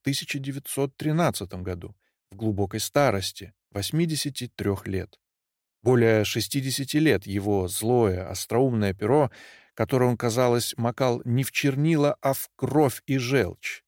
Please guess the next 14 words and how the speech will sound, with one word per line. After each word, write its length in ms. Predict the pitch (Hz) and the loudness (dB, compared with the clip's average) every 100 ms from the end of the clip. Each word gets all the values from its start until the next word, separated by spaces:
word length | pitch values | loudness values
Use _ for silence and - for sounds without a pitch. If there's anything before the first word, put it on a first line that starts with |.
| _ _ - | _ _ -2
привлекало 520 | 107 98 95 135 160 | 0 0 0 2 2
внимание 680 | 147 131 113 117 123 127 123 _ - | 0 0 0 0 0 -4 -6 _ -10
всего 320 | - 104 98 | -4 0 0
Парижа, 500 | 113 131 156 95 85 _ | 0 0 0 -2 -12 _
создав 440 | - 104 98 117 | -6 -4 2 2
Рашфору 540 | 110 110 - 113 120 117 | 2 -2 0 0 2 2
множество 600 | 110 113 120 117 - 127 | 2 2 0 -2 -4 -4
ненавидящих, 880 | 127 117 117 113 131 104 - - - | 0 0 0 0 -4 -6 -8 -12 -16
беспощадных, 1120 | 92 123 - - 104 - 131 139 113 104 - - | -8 -6 -4 -4 -2 0 2 2 -2 -6 -10 -14
мстительных 840 | 90 - - 156 - 131 120 - | -12 -8 0 0 0 -2 -2 -2
врагов 500 | 107 101 147 95 - _ _ _ _ - | -2 0 -2 -2 -8 _ _ _ _ -10
и 60 | |
бесчисленное 680 | 95 107 - 135 135 131 127 | -4 -2 -2 -2 0 0 -2
количество 680 | 110 98 127 143 - 139 131 | 0 0 0 -2 -6 -6 -6